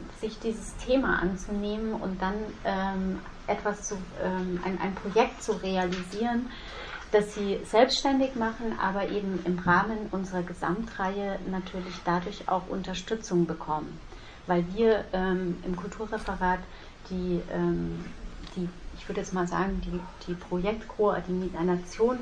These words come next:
übernehmen, dass dort alle, alle Ideen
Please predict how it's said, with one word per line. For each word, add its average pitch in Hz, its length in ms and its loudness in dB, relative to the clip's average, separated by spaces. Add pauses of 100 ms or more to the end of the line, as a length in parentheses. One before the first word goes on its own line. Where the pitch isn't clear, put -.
übernehmen, 208 560 -2
dass 185 140 0 (100)
dort 190 180 4 (140)
alle, 185 300 2 (440)
alle 202 220 4
Ideen 190 520 0